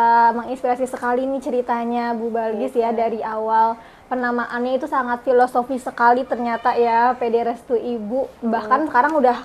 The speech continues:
Speaker 1: kan ada, ada tambahannya Reborn ya,
Speaker 2: Reborn,
Speaker 1: Bu,
Speaker 2: ya.
Speaker 1: karena memang itu lahir kembali
Speaker 2: Kembali, iya.
Speaker 1: dari usaha ibunya
Speaker 2: Ibunya,
Speaker 1: Ibu
Speaker 2: iya.
Speaker 1: gitu. Luar biasa, ini kayak salah satu juga bentuk bakti seorang anak kepada orang tuanya
Speaker 2: Amin.
Speaker 1: gitu ya. Semoga ya, Bu,
Speaker 2: Doa
Speaker 1: iya,
Speaker 2: ibu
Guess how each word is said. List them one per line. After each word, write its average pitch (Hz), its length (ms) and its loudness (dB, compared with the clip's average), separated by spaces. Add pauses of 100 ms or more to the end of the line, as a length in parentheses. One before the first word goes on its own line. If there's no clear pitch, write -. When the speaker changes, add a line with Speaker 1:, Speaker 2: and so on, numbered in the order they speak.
Speaker 1:
kan 311 80 -8
ada, 262 160 -2
ada 233 160 -4
tambahannya 254 560 -2
Reborn 247 80 -2
ya, 233 480 6
Speaker 2:
Reborn, - 0 -
Speaker 1:
Bu, 247 120 2
Speaker 2:
ya. 254 40 0
Speaker 1:
karena 254 240 2 (160)
memang 262 320 -2
itu 302 240 2 (320)
lahir 285 320 4
kembali 277 320 4
Speaker 2:
Kembali, 262 320 8
iya. 262 160 8 (240)
Speaker 1:
dari 269 220 2 (100)
usaha 269 640 2
ibunya 240 400 2
Speaker 2:
Ibunya, 262 160 2
Speaker 1:
Ibu 294 240 0 (240)
Speaker 2:
iya. 220 160 0
Speaker 1:
gitu. 196 280 -2 (120)
Luar 226 240 -2
biasa, 240 320 0
ini 269 160 -4
kayak 240 320 -2
salah 240 240 0
satu 262 320 -2
juga 233 240 0
bentuk 220 480 -2
bakti 220 480 -6
seorang 220 320 -4
anak 226 240 -10
kepada 226 320 -2
orang 226 320 -8
tuanya 254 800 4
Speaker 2:
Amin. 233 160 0
Speaker 1:
gitu 269 160 2
ya. 247 400 8 (320)
Semoga 254 480 4
ya, 277 80 8
Bu, 269 160 4
Speaker 2:
Doa 262 160 2
Speaker 1:
iya, 277 240 10
Speaker 2:
ibu 262 120 10